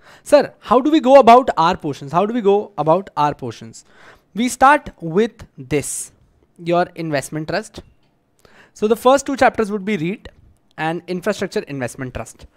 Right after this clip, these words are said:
The first two would be reit and infrastructure investment trust. Followed by, we'll jump on to your I C D R. We'll jump on to your आईसीडीआर, that is one of the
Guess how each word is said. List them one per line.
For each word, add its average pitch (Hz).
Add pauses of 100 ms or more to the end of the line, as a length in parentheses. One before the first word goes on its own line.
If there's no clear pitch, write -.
(320)
The 180
first 247
two 254
would 185
be 147
reit 180
and 160
infrastructure 139
investment 135
trust. - (920)
Followed 254
by, 170
we'll 202
jump 202
on 220
to 226
your 220 (120)
I 147
C 147
D 117
R. 127 (440)
We'll 180
jump 165
on 180
to 185
your 214 (600)
आईसीडीआर, 135
that 170
is 180
one 170
of 190
the 185